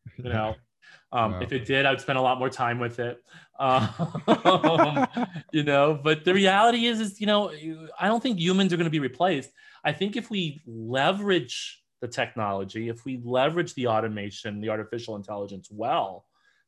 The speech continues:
Speaker 1: then we can spend more time going back to doing what was important
Speaker 2: Hmm.
Speaker 1: and developing and fostering really strong relationships
Speaker 2: Yeah.
Speaker 1: and really taking in feedback,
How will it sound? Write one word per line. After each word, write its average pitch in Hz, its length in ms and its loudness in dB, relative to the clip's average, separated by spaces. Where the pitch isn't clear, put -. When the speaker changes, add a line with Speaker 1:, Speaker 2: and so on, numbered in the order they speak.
Speaker 1:
then 143 140 0
we 208 80 -2
can 208 120 -4
spend 165 280 -4
more 147 180 -4
time 127 580 -8
going 123 400 -6
back 127 380 0
to 113 80 -6
doing 120 340 -4
what 110 140 -8
was 101 160 -12
important 90 480 -14
Speaker 2:
Hmm. 110 160 -6
Speaker 1:
and 120 160 -8
developing 135 480 0
and 113 120 -6
fostering 123 640 -4
really 123 220 -2
strong 113 320 -6
relationships 101 960 -12
Speaker 2:
Yeah. 120 140 -6
Speaker 1:
and 113 220 -8
really 147 320 0
taking 139 400 -8
in 120 160 -4
feedback, 110 640 -4